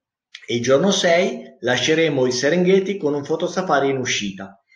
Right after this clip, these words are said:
Andremo al cratere del Gorongoro per il fotosafari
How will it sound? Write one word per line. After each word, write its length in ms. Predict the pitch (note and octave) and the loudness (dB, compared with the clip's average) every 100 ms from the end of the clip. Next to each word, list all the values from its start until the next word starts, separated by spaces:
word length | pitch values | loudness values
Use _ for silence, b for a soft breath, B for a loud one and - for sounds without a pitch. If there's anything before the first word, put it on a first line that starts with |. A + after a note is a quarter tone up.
| B | B
Andremo 420 | A2+ C#3 D3 D3 B2 | -6 -2 0 2 0
al 80 | |
cratere 420 | A2+ A2 A2 B2+ A2 | -2 -4 0 0 2
del 180 | G2+ | -2
Gorongoro 600 | F#2+ G#2 B2 C3 D#3+ F#3 | -2 -2 0 2 2 0
per 160 | F#3+ G2+ | -2 -4
il 180 | G3 F#3+ | -4 -6
fotosafari 720 | G#3 G3+ - F#3 D#3 C#3 F#3+ | -8 -8 -4 -2 0 0 -2